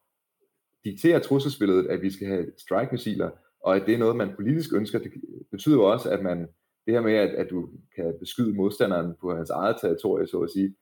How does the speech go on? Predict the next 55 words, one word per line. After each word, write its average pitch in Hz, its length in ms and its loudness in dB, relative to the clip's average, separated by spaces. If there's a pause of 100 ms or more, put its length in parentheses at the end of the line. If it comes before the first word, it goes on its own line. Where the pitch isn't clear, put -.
(400)
øhm, 80 460 -4 (580)
at 95 140 -4
du 90 240 -2
også 104 180 2
bliver 104 140 4
en 76 60 -2
anden 98 160 -2
type 90 260 -6
mål 92 400 2
lige 87 120 -4
pludselig, 92 300 -6
end 78 100 -4
hvis 76 120 -8
du - 80 -10
kun 98 360 0
er, 80 360 -4
er - 40 -10 (100)
defensiv. 98 460 -6 (560)
Øhm, - 360 -10 (580)
personligt 156 440 2
så 104 100 4
synes 123 260 -2
jeg, 90 140 2
at 73 260 -2
ja, 92 220 2
det 110 100 -2
vil 92 140 -2
give 92 140 -4
mening, 127 420 0
men 95 140 -2
jeg 85 120 -2
synes 104 240 -4
ikke, 110 180 4
at 127 100 -4
det 95 160 4
er, 80 220 -2 (600)
det 101 60 4
er 101 40 6
ikke 110 140 2
det, 110 100 4
der 104 80 4
står 101 140 -4
højest 98 300 0
på 92 60 -8
min 95 180 -4
ønskeliste. 85 540 -6 (680)
Det 101 80 0
hører 104 140 6
også 123 180 2
med 131 120 4
til 127 100 -4
historien, 107 420 2
at 90 180 -2 (200)
vores 92 260 0
fregatter, 101 440 0